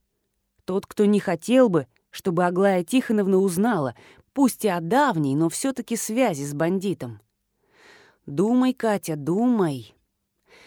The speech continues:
Бекетов, кажется, еще говорил, что после гибели Зимина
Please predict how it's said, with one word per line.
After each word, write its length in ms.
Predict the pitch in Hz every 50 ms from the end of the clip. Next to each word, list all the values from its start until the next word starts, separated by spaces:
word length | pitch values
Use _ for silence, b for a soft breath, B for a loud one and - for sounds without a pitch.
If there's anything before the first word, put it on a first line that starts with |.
| b b b b
Бекетов, 520 | - 156 165 285 311 - 277 262 269 254 -
кажется, 400 | - 269 269 247 247 - - 254
еще 280 | 240 214 - - 254
говорил, 400 | 214 202 226 226 233 254 294 277
что 240 | 240 - - - 240
после 340 | _ - 247 247 - 220 240
гибели 420 | 208 196 214 240 185 202 202 196
Зимина 540 | 208 185 175 202 214 220 226 247 294 330 339